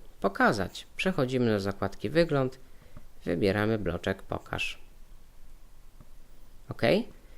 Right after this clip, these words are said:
Czyli po kliknięciu myszką postać kraba, prawda, ukrywa się na chwilę,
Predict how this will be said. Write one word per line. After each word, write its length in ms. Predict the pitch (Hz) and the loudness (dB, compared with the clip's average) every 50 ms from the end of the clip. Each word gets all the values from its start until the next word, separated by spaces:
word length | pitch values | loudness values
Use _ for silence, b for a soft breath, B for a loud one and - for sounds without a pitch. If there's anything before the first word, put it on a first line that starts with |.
| b b b | b b b
Czyli 400 | - - - 123 104 98 107 - - - - - - - - - - - - - - - - - - - - - | -6 -4 -2 0 0 0 -2 -4 -6 -14 -16 -16 -18 -16 -16 -14 -14 -12 -12 -12 -12 -14 -16 -14 -12 -12 -4 2
po 140 | - 156 165 | 4 4 4
kliknięciu 600 | 165 - - 120 - - 123 120 117 110 - 110 | 4 2 -4 -4 -2 2 2 2 4 2 2 2
myszką 720 | 101 98 98 95 - - - - 85 85 - 73 80 220 226 - - - - - - - - | 2 4 2 2 0 -4 0 2 2 4 4 4 2 0 -2 -8 -14 -14 -10 -8 -8 -2 2
postać 500 | - 113 156 170 - - 127 107 - - | 4 4 4 4 2 -2 -2 -2 -2 -4
kraba, 640 | - - 123 120 131 143 127 101 92 90 90 92 - - - - - - - - - | -2 2 4 6 6 6 6 4 4 2 2 0 -4 -8 -14 -12 -10 -10 -10 -8 -6
prawda, 460 | - 95 98 104 95 95 123 160 185 - b b b b b b b | -4 -4 0 4 6 6 6 4 2 -4 b b b b b b b
ukrywa 460 | b - - - 139 139 131 110 110 | b -4 2 4 6 6 8 6 4
się 180 | 104 - - 101 | 2 0 0 0
na 100 | 98 101 | 0 0
chwilę, 560 | - - - 95 92 92 95 110 147 175 - | -2 -4 0 2 4 6 6 6 6 4 2